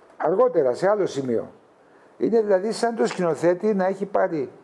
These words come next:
τις σκηνές μία-μία και δεν έχει κάνει μοντάζ, ή έχει κάνει στοιχειώδες μοντάζ,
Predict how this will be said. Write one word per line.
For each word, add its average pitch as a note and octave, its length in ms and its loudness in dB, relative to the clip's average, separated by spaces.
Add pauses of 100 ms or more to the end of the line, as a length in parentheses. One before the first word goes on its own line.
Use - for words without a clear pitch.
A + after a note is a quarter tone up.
(200)
τις C3 180 -4
σκηνές D#3+ 680 -2
μία-μία E3 760 -2 (1120)
και D#3+ 120 2
δεν A3+ 180 4
έχει A#3 220 0
κάνει D3 280 0
μοντάζ, A#2+ 500 -2 (880)
ή C#3 120 0
έχει E3+ 180 0
κάνει F3+ 300 -2
στοιχειώδες D3 540 0
μοντάζ, A2 420 -4